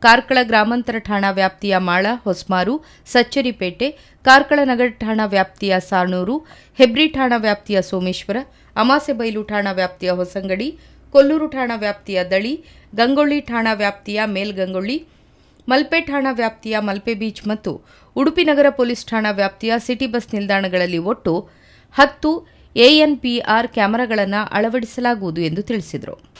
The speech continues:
ಉಡುಪಿ ನಗರಸಭೆ ವ್ಯಾಪ್ತಿಯ ಕಲ್ಸಂಕ ಜಂಕ್ಷನ್, ಕರಾವಳಿ ಜಂಕ್ಷನ್, ಇಂದ್ರಾಳಿ ಬ್ರಿಡ್ಜ್, ಸಂತೆಕಟ್ಟೆ ಜಂಕ್ಷನ್, ಸರ್ವಿಸ್ ಬಸ್ ನಿಲ್ದಾಣ ಮತ್ತು ಹಳೆ ಕೆ ಎಸ್ ಆರ್ ಟಿ ಸಿ ಬಸ್ ನಿಲ್ದಾಣ ಮತ್ತು ಕುಂದಾಪುರ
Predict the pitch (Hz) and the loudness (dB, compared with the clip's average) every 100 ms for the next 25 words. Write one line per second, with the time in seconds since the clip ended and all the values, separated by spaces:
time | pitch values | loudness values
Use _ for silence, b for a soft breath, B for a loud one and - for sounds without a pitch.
0 | - 277 349 359 311 277 294 285 262 254 | -2 2 4 4 2 2 2 2 0 0
1 | 262 240 233 254 262 269 226 220 226 208 | 2 2 0 -2 -2 0 -2 -2 -6 -4
2 | 208 196 202 196 277 285 233 202 190 202 | -4 -2 -6 -6 -8 -6 -4 0 0 -2
3 | 180 185 185 254 - 208 202 202 196 175 | -6 -8 -6 -8 -6 -6 -2 -2 -2 -4
4 | 233 247 - b b b - 254 277 294 | -6 -8 -16 b b b 0 2 2 0
5 | 269 240 190 190 - 277 311 B B - | 0 -2 -2 -6 -4 -4 -4 B B 2
6 | 262 262 311 - 240 233 220 202 196 196 | 2 4 0 -2 -4 -4 -4 0 0 0
7 | 196 220 175 170 226 262 269 240 220 - | -2 -4 -4 -2 2 2 2 0 0 0
8 | 202 214 208 214 185 185 196 185 175 175 | 0 0 -4 -4 -2 -4 -4 -6 -4 -4
9 | 175 165 277 330 B B B - 285 320 | -4 -4 -4 -6 B B B 0 6 6
10 | 330 | 6